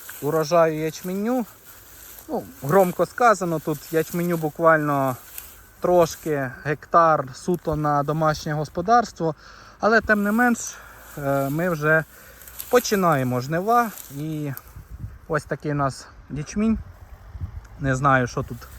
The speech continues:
що він дасть і скільки тут його. Але, як мінімум, я дивлюсь, він не гірше, ніж в минулому році. Е, молотить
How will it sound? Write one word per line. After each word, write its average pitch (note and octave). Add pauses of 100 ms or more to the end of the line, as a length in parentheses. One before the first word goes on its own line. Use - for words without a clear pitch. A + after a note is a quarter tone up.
(300)
що F#3
він E3+
дасть F3
і D#3+
скільки E3
тут -
його. G3+ (520)
Але, G#3 (2250)
як F#3
мінімум, G3+ (200)
я E3+
дивлюсь, F3+
він E3+
не E3+
гірше, E3+
ніж E3
в D#3+
минулому E3
році. A#2 (1080)
Е, C3+
молотить G3